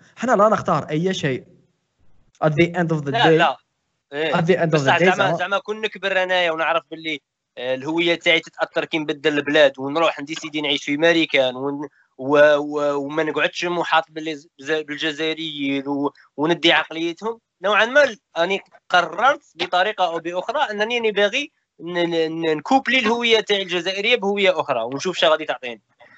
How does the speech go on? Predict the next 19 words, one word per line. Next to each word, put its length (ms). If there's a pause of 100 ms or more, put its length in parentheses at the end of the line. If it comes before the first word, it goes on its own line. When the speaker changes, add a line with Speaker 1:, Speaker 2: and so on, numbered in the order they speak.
(120)
Speaker 2:
بصح 360 (360)
من 60
الدرجه 400
الاولى، 260
من 60
الدرجه 360
الاولى 340 (1040)
تلقى 680
لا 100
ماجوريتي 440
تاع 160
الناس 320
يفتخروا 680
بال-، 400
بال-، 420
بالهويه 600
الام 440
تاعهم 440
الاولى، 520